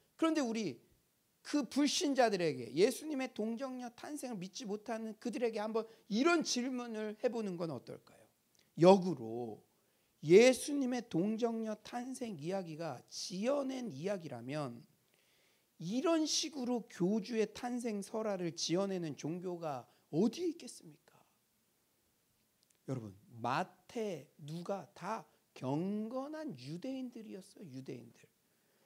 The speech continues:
마태와 누가를 비롯하여 경건한 유대인 회중이 굳이 이런 이야기들을 만들어서 퍼뜨릴 이유가 무엇이 있겠어요? 그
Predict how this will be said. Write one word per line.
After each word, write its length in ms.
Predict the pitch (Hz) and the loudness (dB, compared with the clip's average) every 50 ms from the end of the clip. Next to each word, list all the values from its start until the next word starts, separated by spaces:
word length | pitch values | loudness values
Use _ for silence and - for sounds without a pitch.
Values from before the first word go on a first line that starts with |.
| _ _ - | _ _ -4
마태와 720 | - 147 160 190 220 220 - - - 277 247 247 240 226 | 2 4 6 6 4 2 -2 -4 0 2 4 4 4 2
누가를 460 | 160 156 170 185 220 220 220 208 202 | 0 -4 -4 -2 0 0 0 0 -2
비롯하여 580 | - - 160 165 165 - - 156 139 123 - - | -2 -6 -6 -6 -6 -8 -8 -8 -6 -8 -8 -10
경건한 720 | - - 147 190 226 240 262 262 285 285 269 262 220 143 | -4 -2 0 0 2 0 0 -2 -2 -2 -2 -2 -4 -4
유대인 400 | 131 156 175 254 226 233 226 202 190 - | -6 -6 -6 -4 -4 -4 -4 -6 -6 -6
회중이 640 | 254 247 - - 175 147 156 185 190 156 120 113 - _ _ _ _ _ _ _ _ _ _ _ _ | -8 -8 -6 -6 -4 -4 -2 -2 -2 -4 -4 -6 -10 _ _ _ _ _ _ _ _ _ _ _ _
굳이 800 | _ - - 240 254 285 294 277 - - - 370 339 254 202 202 | _ -12 -6 -2 0 0 0 0 -2 -4 -4 -2 -2 -2 -2 -2
이런 280 | 226 240 277 285 233 | 0 0 0 0 0
이야기들을 1040 | 160 143 160 190 233 247 247 233 226 214 247 214 208 190 196 - 214 180 214 214 208 | -4 -4 -4 0 2 2 2 2 0 -4 -6 -8 -8 -8 -8 -8 -8 -6 -4 -4 -4
만들어서 880 | 151 123 120 131 160 190 196 185 208 220 220 190 185 185 - 190 185 156 _ _ - | -4 -2 -4 -2 -2 -2 -4 -4 -4 -4 -4 -4 -6 -6 -8 -10 -10 -10 _ _ -14
퍼뜨릴 640 | - - 285 - - _ - - 311 247 277 240 214 | -8 -8 -8 -8 -8 _ -14 -14 -12 -10 -10 -10 -10
이유가 680 | 196 151 156 170 202 254 262 247 226 - 202 180 160 - - - - _ _ | -10 -12 -12 -12 -12 -12 -14 -14 -8 -4 -4 -4 -4 -6 -14 -20 -20 _ _
무엇이 1000 | - 160 160 185 214 285 320 330 339 320 285 - - - - - 269 254 214 190 | -12 -8 -6 -6 -6 -4 -4 -4 -4 -4 -6 -6 -8 -10 -10 -10 -8 -8 -8 -8
있겠어요? 640 | 165 - - - 220 220 - 220 196 175 156 143 147 - | -10 -10 -8 -8 -8 -6 -8 -10 -10 -10 -10 -12 -12 -14
그 240 | - - 202 196 | -8 -6 -6 -6